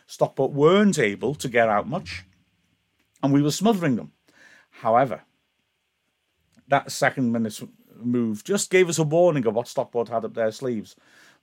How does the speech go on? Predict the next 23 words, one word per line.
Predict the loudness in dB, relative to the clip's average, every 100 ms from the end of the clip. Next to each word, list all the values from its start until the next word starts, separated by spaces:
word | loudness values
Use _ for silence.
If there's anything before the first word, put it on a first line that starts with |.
| -8
Southern | -2 0 0
Hales, | 2 2 2 0 -4
the | 0
right | 0 0 -2
back, | -4 -4 -10 _ _ _ _ _ _ _ _ _ -4
with | -2
McLean | -2 -2 -2 0
coming | 0 -2
towards | -2 0 0 0 -2
him, | -4 -8 -20 _ _ -2
knocked | 0 0 -2
it | 0
long | 4 4 4 -2 -6
into | -6 -6 -6
the | -8
space | -6 -4 -4 -4
that | -8 -8
McLean | -8 -6 -2 -2 -4
had | -8 -6
left | -4 -4
behind | -6 -4 -2 -2 -2
him. | -8 -18 _ _ _ _ _
Olafe | 0 2 2 0 0